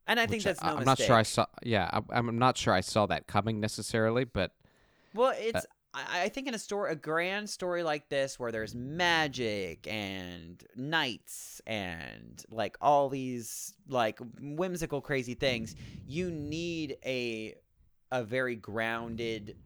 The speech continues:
Speaker 1: like, character that, like, you know, I think that, I think that, honestly, even though we have, like, literal humans in the show, like, I think a lot of us can relate more to the Harfoots and the Hobbits
Speaker 2: Yeah.
Speaker 1: than anyone else, 'cause
Speaker 2: Yeah.
Speaker 1: they're s-, they're the most ordinary.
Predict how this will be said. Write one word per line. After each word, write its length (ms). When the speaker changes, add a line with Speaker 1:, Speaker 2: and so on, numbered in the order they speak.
Speaker 1:
like, 400
character 720
that, 440
like, 400
you 100
know, 240
I 140
think 380
that, 200
I 120
think 260
that, 160
honestly, 420
even 140
though 80
we 140
have, 260
like, 160
literal 360
humans 440
in 100
the 80
show, 480
like, 420
I 100
think 180
a 40
lot 260
of 160
us 200
can 420
relate 440
more 720
to 580
the 100
Harfoots 400
and 100
the 60
Hobbits 440
Speaker 2:
Yeah. 180
Speaker 1:
than 180
anyone 300
else, 280
'cause 300
Speaker 2:
Yeah. 80
Speaker 1:
they're 60
s-, 220
they're 160
the 80
most 260
ordinary. 680